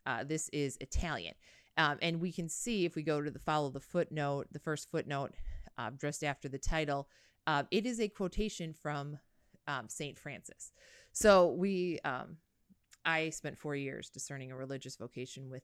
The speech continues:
the Franciscan community. So one of the things we had to have was the omnibus of Saint Francis. So I have his document. So we're gonna actually take a look at what the footnotes actually, what the original source is, because it's kind of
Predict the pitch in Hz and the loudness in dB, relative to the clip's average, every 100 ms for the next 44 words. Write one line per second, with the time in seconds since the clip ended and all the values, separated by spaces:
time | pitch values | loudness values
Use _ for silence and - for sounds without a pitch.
0 | - 123 - 113 - 160 - 123 143 156 | -12 -14 -10 -12 -12 -14 -14 -12 -10 -10
1 | 117 - - 135 131 - _ _ _ _ | -10 -12 -8 -6 -6 -8 _ _ _ _
2 | _ - 185 202 165 196 185 160 160 156 | _ -4 0 0 0 0 0 0 -2 -2
3 | 143 147 156 123 104 135 135 120 - 139 | -4 -4 -6 -6 -6 -6 -6 -6 -10 -10
4 | 131 147 143 131 131 - - 123 113 - | -6 -6 -6 -6 -6 -8 -8 -8 -10 -14
5 | - 135 - - 143 - - - 156 175 | -14 -12 -10 -8 -8 -10 -12 -8 0 4
6 | 175 185 156 147 143 - 151 - - - | 4 4 2 0 -4 0 0 -2 -14 -8
7 | 175 175 185 190 170 165 165 156 151 156 | -4 0 0 0 -2 -2 -6 -6 -4 -4
8 | 160 139 143 156 156 156 _ _ - 143 | -4 -6 -4 -2 -2 -2 _ _ -16 -8
9 | 151 - 359 190 160 147 - - - - | -6 -2 -2 0 -2 -2 -6 -4 -4 -8
10 | - 160 156 - 156 151 170 180 165 165 | -2 0 0 0 -4 0 0 0 -2 -2
11 | 165 151 - 151 151 131 127 170 190 185 | -2 -6 -4 -2 -2 -4 -4 -4 -4 -6
12 | - 226 254 277 | -6 -4 -2 -2